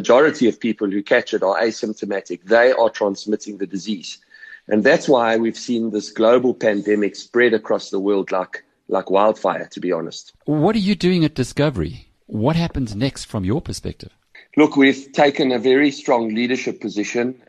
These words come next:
Speaker 1: Uh, you would have seen a lot of, uh, material from us, uh, and we've taken some very bold steps. The first was we recognized that there's a lot of misinformation out there, and we wanted to create one single source of factual information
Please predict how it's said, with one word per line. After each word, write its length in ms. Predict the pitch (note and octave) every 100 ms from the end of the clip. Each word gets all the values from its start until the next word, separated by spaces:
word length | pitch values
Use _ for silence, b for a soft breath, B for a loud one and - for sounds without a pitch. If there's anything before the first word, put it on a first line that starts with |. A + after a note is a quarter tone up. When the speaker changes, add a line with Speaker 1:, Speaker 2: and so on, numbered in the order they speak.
| G#2+
Speaker 1:
Uh, 100 | G2+
you 180 | G2+ G#2+
would 120 | G#2+
have 80 | G#2 -
seen 180 | B2 G#2+
a 60 |
lot 240 | G#2 A2 A#2
of, 340 | A2 - - - G#2
uh, 140 | F#2
material 600 | G#2 G2+ C3+ B2 A#2 G#2
from 280 | - G2+ F#2
us, 260 | G2 - - B B B B -
uh, 180 | G#2 G#2+
and 120 | A2+
we've 160 | A#2 A2
taken 360 | C3+ A#2+ A#2+
some 200 | G#2+ G#2+
very 240 | G#2 A2 G#2+
bold 380 | - G#2 G#2 -
steps. 400 | - A2+ - -
The 100 | A#2
first 400 | - F3+ - B2+
was 320 | G#2+ G2+ - b b b
we 140 | A#2+
recognized 720 | A#2+ C3 D3+ A#2+ A#2 A2 G#2+ A2
that 160 | G2+
there's 180 | A2 G2+
a 120 | G#2+ A2
lot 100 | A2
of 80 | G#2
misinformation 880 | A2 A2 A2 - G2+ G2+ F#2+ A2+ G2+
out 240 | F#2 -
there, 200 | E2 C#2+ - _ _ _ _
and 200 | A2+ A2
we 80 | A#2+
wanted 380 | A#2 C3+ D#3 C#3+
to 100 | C3+
create 480 | - A#2 A2+ C#3+
one 340 | G#2+ A#2 B2 B2+
single 380 | - C3+ A#2 G#2+
source 480 | - B2 G#2+ - -
of 200 | G#2+ F#2+
factual 600 | - - B2 - - G#2+
information 760 | G2+ G2+ G2+ G2+ G2+ B2 B2